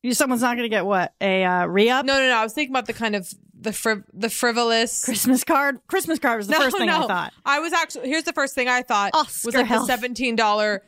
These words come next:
Speaker 2: soup that's in the jar at Erewhon.
Speaker 1: That you would have brought for the whole
Speaker 2: I'm, I'm
Speaker 1: insurance
Speaker 2: like <laughs>
Speaker 1: team. You would have sent over if they'd treated you
Speaker 2: No,
Speaker 1: right.
Speaker 2: no, no. I myself am not gonna get the soup. I'm like,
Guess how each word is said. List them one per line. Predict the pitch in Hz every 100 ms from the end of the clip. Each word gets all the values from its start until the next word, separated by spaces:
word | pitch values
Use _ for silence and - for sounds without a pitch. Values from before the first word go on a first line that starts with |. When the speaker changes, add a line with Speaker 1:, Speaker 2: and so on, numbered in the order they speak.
| 196
Speaker 2:
soup | - - 262 208 -
that's | - 202
in | 214
the | 208
jar | 180 196 185
at | 180
Erewhon. | 185 185 196 220 226 254
Speaker 1:
That | 226 214
you | 226
would | 226 240
have | 214
brought | 196 208 214 -
for | 214
the | 202
whole | 185 208 202 202
Speaker 2:
I'm, | 190
I'm |
Speaker 1:
insurance | 240 254 208 -
Speaker 2:
like | 277
<laughs> |
Speaker 1:
team. | 277 247 240
You | 233 220
would | 220
have | 208
sent | - 220
over | 196 208 214 226
if | 196
they'd | - 202
treated | 196 226 208 202
you |
Speaker 2:
No, | 196
Speaker 1:
right. | 190 220
Speaker 2:
no, | 392
no. | 330 -
I | 302 370 403
myself | 320 302 - 381 349 - -
am | 269
not | 262 247 233
gonna | 240 233
get | 220 220
the | 214
soup. | - 202 -
I'm | 220
like, | 220